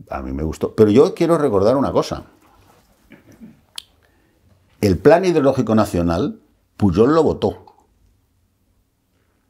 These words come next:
a favor y le costó votos en Tarragona. Plan Hidrológico Nacional, que hubiera sido la solución a nuestro problema medioambiental más importante,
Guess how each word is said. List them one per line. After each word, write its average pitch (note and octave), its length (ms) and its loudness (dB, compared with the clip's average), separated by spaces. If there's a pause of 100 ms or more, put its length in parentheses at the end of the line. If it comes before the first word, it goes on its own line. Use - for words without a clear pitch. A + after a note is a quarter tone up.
(320)
a F2 80 -4
favor - 460 -6 (960)
y G2+ 80 4
le F#2+ 120 4
costó D3 640 -2
votos - 680 -2
en C2+ 120 -8
Tarragona. A1 520 -10 (1800)
Plan D3 180 2
Hidrológico C#3+ 380 0
Nacional, F#2+ 640 -4 (560)
que - 80 -6
hubiera G#2+ 220 4
sido A2+ 180 2
la E2+ 140 -2
solución E2 800 -2
a F#2 100 -2
nuestro E2 320 -4
problema A2 340 0
medioambiental F#2 540 -2
más F#2+ 180 -4
importante, F2 540 -2